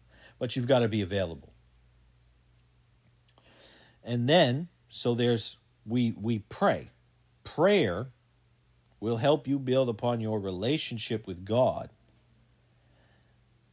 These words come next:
And when you're building upon your relationship with God, it becomes easier to discern the will of God for your life.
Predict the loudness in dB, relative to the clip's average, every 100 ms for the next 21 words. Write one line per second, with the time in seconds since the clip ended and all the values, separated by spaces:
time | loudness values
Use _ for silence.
0 | _ -4 -2 0 2 0 4 4 4 0
1 | -2 0 0 2 -2 -2 -2 -2 -2 -6
2 | -6 -6 -4 -8 0 2 2 -2 -10 -10
3 | -10 -8 -2 -2 -2 -4 -6 -8 -10 -8
4 | -8 -4 0 0 0 -4 -10 -14 -10 -8
5 | -4 -2 -2 -4 -4 -2 -2 -4 -8 -8
6 | -6 -4 -4 -6 -16